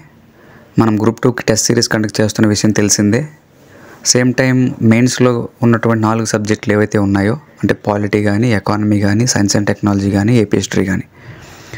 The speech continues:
ఇవి మొత్తంగా బ్రాడ్గా మనం టెస్ట్ సిరీస్ కండక్ట్ చేయడం జరుగుతుంది. అలాగే ఎవరైతే టార్గెటెడ్‌గా పెట్టుకుంటారో, ఇప్పుడు సపోజ్ కొంతమంది ఏపీ హిస్టరీలో టార్గెట్ సెవెంటీ ఫైవ్, సెవెంటీ ఫైవ్ పెట్టుకోవచ్చు,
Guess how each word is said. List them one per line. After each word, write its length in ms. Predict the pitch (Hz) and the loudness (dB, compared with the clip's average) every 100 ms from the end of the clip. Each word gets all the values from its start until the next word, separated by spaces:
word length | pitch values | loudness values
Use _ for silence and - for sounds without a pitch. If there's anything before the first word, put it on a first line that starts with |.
| - - - - | -16 -10 -8 -4
ఇవి 180 | 113 110 | 0 2
మొత్తంగా 520 | 107 104 - 127 135 | 2 0 0 0 2
బ్రాడ్గా 520 | 127 113 107 120 127 127 | 2 0 0 0 0 0
మనం 200 | 123 113 | 0 0
టెస్ట్ 180 | 110 | 0
సిరీస్ 180 | - 117 | 0 -2
కండక్ట్ 300 | - 110 - | -2 -4 -2
చేయడం 120 | 110 | 0
జరుగుతుంది. 360 | 110 110 - 123 | 0 0 2 2
అలాగే 500 | 104 113 117 107 113 - - - - - | 2 0 0 -2 -2 -10 -20 -20 -6 0
ఎవరైతే 300 | 113 123 127 | 2 0 0
టార్గెటెడ్‌గా 640 | 110 113 120 123 123 120 | -2 -2 -2 -2 -2 -2
పెట్టుకుంటారో, 560 | - 110 - 104 104 | -2 -4 -2 -2 -2
ఇప్పుడు 180 | 104 110 | -4 -4
సపోజ్ 280 | 110 113 113 | -2 -2 -2
కొంతమంది 680 | - 107 107 110 107 101 131 - - - - - | -4 -2 0 2 2 0 -4 -14 -20 -20 -6 -2
ఏపీ 200 | 117 120 | 0 -2
హిస్టరీలో 260 | 110 120 | -2 -2
టార్గెట్ 340 | 117 110 110 110 | -2 -2 -4 -4
సెవెంటీ 300 | 113 110 107 | -2 0 -2
ఫైవ్, 180 | 113 110 | -4 -2
సెవెంటీ 260 | 107 104 | -2 -2
ఫైవ్ 120 | 107 101 | -2 -2
పెట్టుకోవచ్చు, 440 | 98 - 95 - | -4 -4 -6 -8